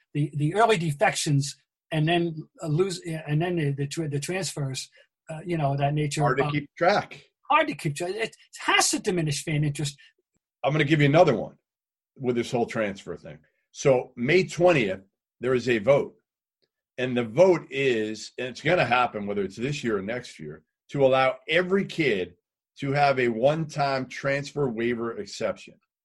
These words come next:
Speaker 2: which means every kid in Division One will be allowed to transfer and not have to sit out
Speaker 1: Oh, yeah.
Speaker 2: once in their career.
Speaker 1: Yeah.
Speaker 2: So
Speaker 1: Yeah.
Speaker 2: it's
Speaker 1: That's a
Speaker 2: gonna be
Speaker 1: big
Speaker 2: worse.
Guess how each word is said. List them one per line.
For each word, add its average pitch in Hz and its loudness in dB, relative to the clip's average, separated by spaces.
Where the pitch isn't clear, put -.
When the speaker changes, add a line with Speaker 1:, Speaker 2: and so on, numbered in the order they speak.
Speaker 2:
which 113 -8
means 123 -4
every 165 2
kid 139 2
in 131 -4
Division 123 -2
One 87 -6
will 113 -4
be 120 -2
allowed 113 0
to 113 -10
transfer 117 -10
and 117 -2
not 131 2
have 127 -2
to 117 -12
sit 113 -6
out 92 -2
Speaker 1:
Oh, 139 0
yeah. 113 -4
Speaker 2:
once - -20
in 107 -10
their 101 -8
career. - -10
Speaker 1:
Yeah. 120 -16
Speaker 2:
So 127 4
Speaker 1:
Yeah. 143 4
Speaker 2:
it's 139 -4
Speaker 1:
That's 180 -6
a 165 2
Speaker 2:
gonna 160 -2
be 196 2
Speaker 1:
big 143 -8
Speaker 2:
worse. - -12